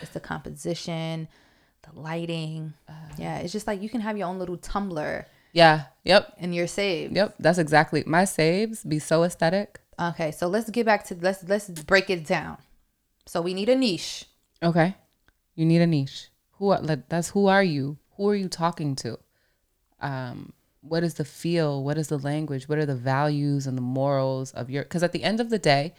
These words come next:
Speaker 2: you are now a brand. You're creating a brand. Um, so what are the values and the morals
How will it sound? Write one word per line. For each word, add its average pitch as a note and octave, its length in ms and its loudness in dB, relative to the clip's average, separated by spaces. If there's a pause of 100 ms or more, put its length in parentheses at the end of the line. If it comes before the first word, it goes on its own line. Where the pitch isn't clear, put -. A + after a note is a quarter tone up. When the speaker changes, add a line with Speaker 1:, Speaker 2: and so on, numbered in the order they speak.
(280)
Speaker 2:
you G#3+ 160 4
are G#3+ 100 6
now D3+ 240 4
a B2+ 80 0
brand. A#2 500 -4 (140)
You're E3+ 120 -4
creating D3+ 540 0
a B2 60 -2
brand. A#2 560 -4 (420)
Um, A#2+ 240 -8
so D3 160 -2
what D3+ 200 -2
are G#3 80 -2
the G3+ 100 -2
values C#3+ 560 -2
and C3+ 100 -2
the C3+ 60 0
morals B2+ 680 -6